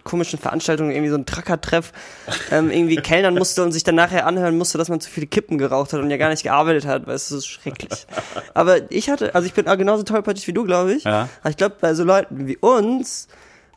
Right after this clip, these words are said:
Speaker 1: können halt immer noch so ein Lächeln aus den Leuten, weißt
Speaker 2: Ja,
Speaker 1: du, immer
Speaker 2: ja.
Speaker 1: so, ach, der
Speaker 2: Ja.
Speaker 1: dumme Junge,
Speaker 2: Ja.
Speaker 1: weißt du, so,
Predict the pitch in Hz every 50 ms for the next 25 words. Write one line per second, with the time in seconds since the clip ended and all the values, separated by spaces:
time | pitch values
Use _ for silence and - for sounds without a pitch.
0 | _ - - 196 196 202 185 170 160 175 175 180 175 170 170 165 147 - 160 156
1 | 151 147 165 208 202 - - 165 135 110 117 139 - - 131 123 139 147 139 -
2 | 135 160 185 - - 196 175 180 - 190 202 202 - 196 185 - - 214 208 -
3 | - 208 208 196 - 208 202 202 196 185 180 190 196 185 160 156 147 139 127 147
4 | 175 196 190 - 156 214 190 175 160 196